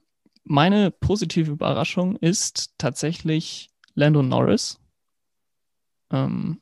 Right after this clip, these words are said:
ich hätte nicht erwartet, dass er so einen starken Saisonstart hinlegt. Mit Platz vier in Bahrain, Platz drei in Imola ist sicherlich auch durch, ähm, <laughs> Inkompetenz von Valtteri Bottas, äh, zustande gekommen und Pech,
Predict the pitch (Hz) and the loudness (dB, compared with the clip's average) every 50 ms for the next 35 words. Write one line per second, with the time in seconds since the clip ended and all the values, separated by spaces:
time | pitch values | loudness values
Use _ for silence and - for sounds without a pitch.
0 | _ - 156 - - 151 - - - 170 170 151 147 175 - - - - - 147 | _ -12 -8 -4 -2 -2 0 2 2 4 4 4 4 2 0 -4 -10 -8 -4 -2
1 | 131 131 131 156 - - 156 - - 139 147 - - 151 139 156 139 143 139 - | 0 2 0 0 0 -2 -8 -6 -6 -8 -6 -4 -4 -4 -2 -2 -2 -2 -2 -2
2 | 147 147 147 - - 147 139 - - - 139 135 - 131 143 165 - - 147 143 | -4 -6 -6 -4 -2 -2 -2 -2 -2 -6 -8 -8 -6 -6 -6 -6 -4 -2 -2 -2
3 | 151 - 160 147 156 165 175 180 - - - - _ _ _ _ _ _ _ _ | 0 0 0 2 2 2 0 -2 -4 -6 -8 -10 _ _ _ _ _ _ _ _
4 | _ - 147 143 131 - - - - - - - 135 135 - - - - 139 135 | _ 0 2 2 2 2 -2 -10 -12 -8 -4 -4 -4 -4 -4 -6 -6 -4 -2 0
5 | 143 151 147 - - 143 147 147 156 - _ - - - - - _ - 147 139 | 0 0 -2 -2 -2 -2 0 -2 -2 -4 _ -16 -20 -20 -20 -6 _ 2 2 4
6 | 143 147 156 165 170 165 - - 139 139 - - - 135 139 147 143 139 - 156 | 6 6 6 6 4 4 2 -2 -4 -4 -4 -6 -2 2 4 4 4 4 4 4
7 | 165 170 160 160 160 160 - 151 - - - - - _ - 139 143 139 - 135 | 6 6 6 6 4 4 2 -2 -4 -8 -10 -12 -12 _ -8 -4 -4 -2 -2 -2
8 | 123 123 135 - - - - 127 139 - - - 135 139 143 - - - _ - | -2 -2 -4 -6 -4 -4 -2 -2 -4 -4 -4 -2 -2 -2 -2 -6 -10 -20 _ -20
9 | - - - _ _ _ _ - - 139 135 131 127 127 151 - _ _ _ _ | -20 -20 -20 _ _ _ _ -4 -2 0 2 2 0 -2 -4 -8 _ _ _ _
10 | - - - - - - - 160 165 165 - 160 151 - 147 - 139 131 139 147 | -4 -2 0 0 0 2 4 4 6 6 6 6 6 4 4 4 4 2 2 0
11 | - - - 139 131 117 135 139 - 151 139 135 139 135 - 170 147 156 - - | -2 -2 -2 -2 0 0 -2 -2 0 -2 -2 0 0 -2 0 0 -2 0 -2 -4
12 | - - - - 370 - _ - - 147 143 139 151 - - 160 143 - 151 147 | -8 -10 -12 -16 -20 -20 _ -4 -2 0 2 2 0 -2 -4 -6 -4 -2 0 0
13 | 143 139 147 139 139 - - 156 131 135 135 131 - - 135 - - - 147 143 | 2 2 2 0 -2 -2 0 0 0 2 2 0 0 0 -2 0 0 0 0 -2
14 | - - - - - | -4 -6 -14 -18 -20